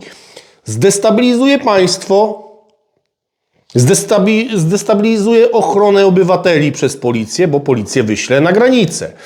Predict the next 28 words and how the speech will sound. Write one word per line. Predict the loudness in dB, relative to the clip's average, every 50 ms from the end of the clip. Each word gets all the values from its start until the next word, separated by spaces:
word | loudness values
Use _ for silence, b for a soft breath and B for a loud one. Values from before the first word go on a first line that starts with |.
| B B B B B B
Su-, | -18 -16 -10 -8 -8 -8 -8 -8
Straż | -12 -4 -2 0 0 2 2
Graniczna | 2 0 0 0 0 -2
oczywiście, | -2 -2 -2 -4 -4 -4 -2 -2 -2 -2 -2 -6 -14 -18 -20 -18
no, | -14 -12 -12 -12 -14 -16 -20 -20 -20 -12
to | -8 -8
jest | -8 -6 -4
ich | 0 0
zadanie. | 2 2 2 2 0 0 -2 -4 -10 -16 B B B B B B B B B B B
Wojsko | -4 -2 2 2 2 2 2 0 -2 -2
po | 0 0 -2 0
co | 2 0 2
ma | 2 0
się | 0 0 -2
szkolić | -2 -2 -2 -2 -2 -2 -2 -2 -4
na | -4 -4
poligonach, | -2 -2 -4 -2 -2 0 0 0 2 2 0 0 -2 -4 -8 -14 -18 -20 -20 _ _ _ _ _ _ _ _ _ _ _ _ _ _ _ _ _ _ _ _ _ _ -6
jak | -6 -2
tam | -2 -2 -2
przecież | -2 -2 -4 -4 -2 0
Amerykanie | 0 2 2 2 2 0 0 -2 -2 -2
niech | -6 -8
się | -10 -10 -10
szkolą, | -12 -12 -10 -10 -10 -10 -12 -16 -20 _ _ _ _ _ _ _ _ _ _ -4
a | -2
wojsko | 0 0 0 0 -2 -2 -2 -2 -2 -2 -4 -12 -14
na | -10 -6 -6 -2
granicę. | -2 0 0 2 2 0 0 -2 -6 -12 -14